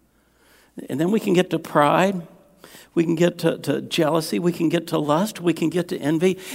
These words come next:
And you know what? I just don't meet the standard. But this story says to me, "Mike,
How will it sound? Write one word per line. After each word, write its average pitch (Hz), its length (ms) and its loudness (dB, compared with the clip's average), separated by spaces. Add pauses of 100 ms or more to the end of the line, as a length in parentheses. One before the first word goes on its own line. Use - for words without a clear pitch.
And 214 100 6
you 220 80 6
know 254 60 10
what? 240 180 8
I 254 380 6 (100)
just 233 720 2
don't 220 560 4
meet 208 520 2
the 185 100 0
standard. 170 640 -8 (1300)
But 180 220 -6
this 190 140 -2
story 185 400 -2
says 170 340 -6
to - 140 -12
me, 143 300 -4 (1900)
"Mike, 180 460 -8